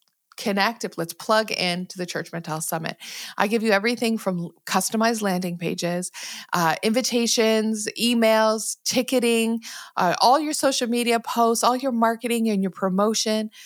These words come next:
host support. Yes, we have a concierge host support, templates,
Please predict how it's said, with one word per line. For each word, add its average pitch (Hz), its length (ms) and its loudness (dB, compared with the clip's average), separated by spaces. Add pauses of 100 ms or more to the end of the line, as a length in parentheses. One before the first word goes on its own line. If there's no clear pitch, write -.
(240)
host 269 380 0
support. 131 720 -2
Yes, 226 340 0
we - 100 -4
have - 100 -2
a 220 40 -4
concierge 226 680 -2
host - 360 -4
support, 214 480 -4 (340)
templates, 233 580 0